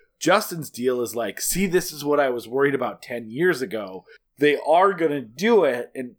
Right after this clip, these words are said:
and Aaron's like, "Well, if they are gonna do it, let's finally go say goodbye." <laughs>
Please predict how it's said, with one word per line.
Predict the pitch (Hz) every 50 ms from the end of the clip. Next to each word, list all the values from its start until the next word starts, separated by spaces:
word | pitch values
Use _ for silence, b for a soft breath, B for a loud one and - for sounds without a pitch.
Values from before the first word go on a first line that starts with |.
| _
and | - 139 127 120
Aaron's | 113 131 147 151 156 151 143 - 131
like, | 123 117 -
"Well, | 127 131 123
if | -
they | 131 123
are | 123 135 151 156
gonna | 143 143 117 107
do | 92 120 139 135 120
it, | 113 110 -
let's | 120 127 123 - -
finally | - - 131 123 127 123 123 117
go | 98 113 110
say | - - 127 113 98
goodbye." | 101 95 82 - 101 107 101 85 82 85 -
<laughs> | B